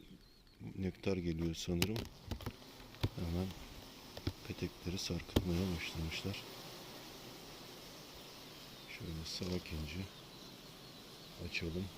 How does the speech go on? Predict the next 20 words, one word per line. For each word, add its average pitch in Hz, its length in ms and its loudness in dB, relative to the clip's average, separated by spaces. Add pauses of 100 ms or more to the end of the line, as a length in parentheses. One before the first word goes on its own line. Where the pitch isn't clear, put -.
(220)
Normalde 90 500 8
maskesiz - 680 4
kesinlikle 92 680 4
açmam. 95 420 2 (760)
Ama 95 120 4
bugün 87 500 4
biraz - 440 4 (1400)
spontan 98 640 6
gelişti. 85 640 6 (220)
Şekil 87 420 4
bir 90 100 10
A'da 82 260 12
gördüğünüz 85 600 10
gibi 85 180 4
şu 87 200 6
an 82 140 8
bir 85 60 6
tane 85 320 8
soktu. - 500 4 (1120)
Hemen 80 300 4